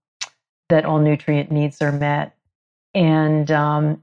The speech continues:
and then a close cousin to that, of course, is this idea that we, that we don't need to take any supplements, that we don't need vitamin B twelve supplements. I think that those two certainly have the potential to harm vegans, to, um, encourage vegans to make poor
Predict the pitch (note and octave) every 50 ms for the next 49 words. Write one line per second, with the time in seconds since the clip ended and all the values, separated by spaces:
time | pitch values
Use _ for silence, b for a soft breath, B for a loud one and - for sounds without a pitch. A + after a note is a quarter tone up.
0 | - G#3+ G3 G3+ G3+ F#3 F3+ - - G3 E3+ - - - D#3+ D3 - D#3+ D3 -
1 | D#3+ C#3 D3 C#3+ C#3+ C#3+ - - D#3 C#3+ - - C#3 - - D3 - - D3 C#3
2 | D#3+ D3+ D3 C#3+ C#3+ D3+ D3+ D3+ D#3 D#3 - - D3+ D3+ D3+ D3 D3 C#3+ D3 D#3
3 | D3 C#3+ C#3 - _ - C#3+ C#3 - C#3+ D3 C#3+ C#3 - D3 C3+ - - C3+ C#3+
4 | C#3+ C#3 - D#3 D3 D3 C#3+ C#3+ C#3 D3 D3+ C#3+ C#3 - C#3+ C#3+ C#3 C#3 C#3+ C#3+
5 | C#3+ - C#3+ C#3 - - D3 C#3+ C#3 - - D3 - - D3+ D3 D3+ D3 D3 _
6 | _ _ _ _ _ _ _ _ - - E3+ E3 E3 F#3 E3 D3+ F3 D#3+ D#3 -
7 | E3 D#3+ D#3 D3+ - - - - - E3+ D#3+ D#3 D#3 D#3 D3+ D3 C#3+ - _ _
8 | _ _ _ _ _ _ _ _ _ - - - _ _ _ _ - - B3+ A#3
9 | G3 G#3 F#3 D#3 F3 D#3+ D3+ E3 - - D3+ - - _ - F3 E3+ D#3 - -
10 | E3 D3+ C#3 C#3+ C#3+ - _ _ _ - F3 E3 D#3+ D#3 D#3 - - - - E3
11 | D#3+ D#3+ D#3+ D#3 D3 C#3 C#3 D3+ C#3+ C#3+ C#3 D3+ D3 D3 D3 D3 D3+ D3 - _
12 | _ _ - - - E3 D#3 D3+ D3+ D3+ D3 D3 - D#3+ D3+ D3 D3+ D#3 - E3+
13 | D3+ - - D#3 D#3 D3+ C#3+ - - - D#3 D3 D#3+ D3+ D3 C#3+ - - D3+ D3+
14 | D3+ D3 D3 _ _ _ - D#3 D3 D3 C#3+ C#3+ C#3 C#3